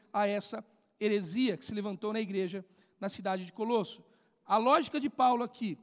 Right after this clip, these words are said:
a tese central do apóstolo na carta para responder a essa heresia que Epáfras levou até ele a informação, é engrandecer, erguer a supremacia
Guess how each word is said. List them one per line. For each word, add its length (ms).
a 100
tese 300
central 560
do 60
apóstolo 460
na 100
carta 300
para 160
responder 480
a 60
essa 220
heresia 500
que 100
Epáfras 460
levou 260
até 220
ele 200
a 60
informação, 640
é 280
engrandecer, 1040
erguer 640
a 120
supremacia 1200